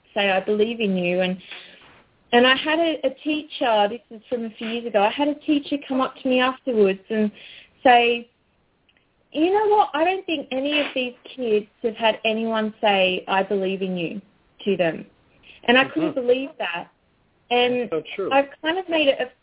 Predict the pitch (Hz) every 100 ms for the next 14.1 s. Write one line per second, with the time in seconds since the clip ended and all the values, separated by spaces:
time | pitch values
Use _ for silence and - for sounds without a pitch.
0 | - 247 - 285 311 - 220 214 _ 226
1 | 214 - _ _ _ _ _ _ _ _
2 | _ _ - 208 262 - 254 254 240 226
3 | 226 - 240 - _ _ - 262 269 269
4 | 277 - _ _ _ _ _ _ _ _
5 | 262 247 240 254 262 247 226 220 - 226
6 | 196 196 _ 240 240 - 254 240 220 -
7 | 214 214 214 208 196 190 - 196 - 170
8 | 165 254 320 359 339 285 277 269 247 240
9 | - 220 - - 240 220 214 208 196 196
10 | 208 214 214 208 202 190 202 196 208 208
11 | 190 208 214 214 190 214 196 190 - -
12 | _ 254 285 320 294 247 269 262 233 233
13 | 214 208 208 214 214 202 196 202 - 220
14 | 190